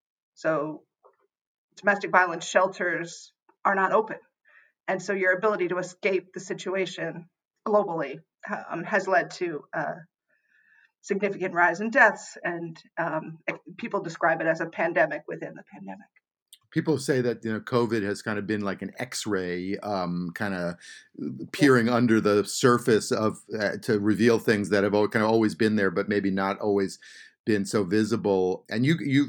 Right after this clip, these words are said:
Speaker 2: you've had an analysis of, of gender-based violence, obviously pre-co-, pre-covid and, and, and, and
Speaker 1: Right.
Speaker 2: how material it is, I think is, is one way you guys think about it, um, how material it is, uh, for investors and businesses to think about. Now you've got this guide.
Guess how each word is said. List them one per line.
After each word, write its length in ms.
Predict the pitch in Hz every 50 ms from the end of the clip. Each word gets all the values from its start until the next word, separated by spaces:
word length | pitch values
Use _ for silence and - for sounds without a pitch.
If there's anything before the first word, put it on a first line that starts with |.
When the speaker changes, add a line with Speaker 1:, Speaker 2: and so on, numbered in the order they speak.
| -
Speaker 2:
you've 160 | 127 127 127 131
had 220 | 131 123 123 120
an 200 | 117 104 101 101
analysis 680 | 107 107 107 110 104 107 110 113 110 - - 104 - -
of, 200 | 110 101 90 -
of 160 | - 107 101
gender-based 600 | 95 - 107 107 107 107 101 87 104 101 95 -
violence, 540 | 101 98 101 101 101 104 101 95 - - - _ - - - - _ _ -
obviously 280 | 101 104 101 - 113 107
pre-co-, 460 | - - 147 147 139 139 127 110 -
pre-covid 800 | - - - 151 143 147 147 120 107 104 92 104 104 104 95 101
and, 120 | 98 95
and, 180 | 95 101 98 95
and, 180 | - 95 98 87
and 0 |
Speaker 1:
Right. 160 | - 101 95
Speaker 2:
how 240 | - 117 107 107 101
material 840 | 98 104 104 - - - - - 165 165 160 143 120 104 98 95
it 80 | 95 92
is, 280 | 92 90 90 92 85
I 80 | 101 95
think 200 | - 107 95 -
is, 140 | 98 87 90
is 180 | 98 98 92
one 160 | 95 104 101 101
way 120 | 101 98
you 120 | 98 95
guys 200 | 90 98 90 -
think 180 | - 104 92 90
about 220 | 90 98 95 95
it, 100 | 95 92 - _ - 95
um, 240 | 101 101 98 98 95 110
how 80 | 110
material 580 | 101 98 90 - - - 139 139 139 123 110 104
it 80 | 98
is, 380 | 95 92 90 90 87 85 - - _ _ - - - - - - _ _ _ _ -
uh, 280 | 95 98 95 95 92
for 760 | 87 - - - 113 104 101 98 98 98 98 98 95 95 95 -
investors 840 | 104 104 95 104 101 98 - - - 107 92 90 90 92 90 - -
and 200 | 92 92 95 82
businesses 580 | 104 98 85 98 90 - - 95 90 85 - _
to 160 | - 101 90 - - _
think 200 | - 120 127 131
about. 220 | - 101 92 87 92
Now 100 | 117 120
you've 200 | 131 131 120 -
got 180 | 131 117 113
this 140 | - 101 82
guide. 640 | 85 - 98 104 107 107 95 78 71 80 85 95